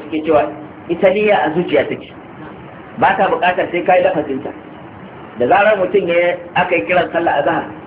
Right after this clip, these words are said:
ya je ya ɗau buta, ya tsarki, ya alwala, ya nufo masallaci, ya kalli gabas, kowa ya san me zai, shi ma ya san ko me zai.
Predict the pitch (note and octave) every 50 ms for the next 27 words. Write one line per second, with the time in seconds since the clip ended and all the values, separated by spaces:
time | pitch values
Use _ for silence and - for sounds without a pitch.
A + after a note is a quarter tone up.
0 | - - - - - C3+ D#3+ D#3+ F#3 F#3 F#3 F#3 F#3+ G3 F#3 F#3+ F#3 - F3 D#3+
1 | E3+ F3+ F3+ F3+ F3+ F3 F3+ F#3+ G3 G3+ - E3+ E3+ D3+ C3+ C#3 C#3+ C#3+ - -
2 | - E3 F#3+ G3 G3 F#3+ G3 G3 G3 G3 G3 G3 F3+ F#3+ F#3 F#3 - F#3+ G3+ A#3
3 | A#3 A#3 G3+ G3 G3 G3 F#3+ - - - - - - - - - E3 F3 G#3 G3+
4 | F#3+ D#3+ - - - - - - - - - - - - - - - - - -
5 | - - - - - - - - - - - - - - - G3 G#3 G#3 G#3 G#3
6 | G#3+ A3 G#3+ G#3 G3 F3 E3+ F3+ E3 D3+ D#3 G3 G3 G#3 G3+ G3 G3 G3 F#3 -
7 | G3 G3 E3+ C#3+ B2+ C3 A#2